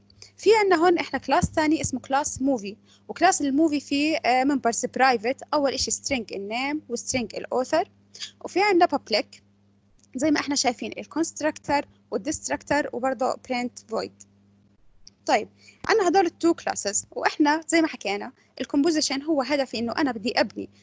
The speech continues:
علاقه بين، آه، بين او ريليشن شيب بين اكثر من كلاس. طيب، شو عنا ال-، العلاقه بين كلاس الموفي وكلاس السينما؟ شو رح يكون؟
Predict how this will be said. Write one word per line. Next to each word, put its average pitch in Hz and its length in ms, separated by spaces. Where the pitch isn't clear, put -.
علاقه 302 400
بين، 277 380
آه، 226 140
بين 277 300
او 226 100
ريليشن 233 380
شيب 285 260
بين 262 200
اكثر 247 300
من 247 180
كلاس. - 400
طيب، - 180
شو - 180
عنا 427 240
ال-، 285 240
العلاقه 247 480
بين 269 180
كلاس - 320
الموفي 262 460
وكلاس 254 420
السينما؟ 208 520
شو - 140
رح 440 140
يكون؟ 240 360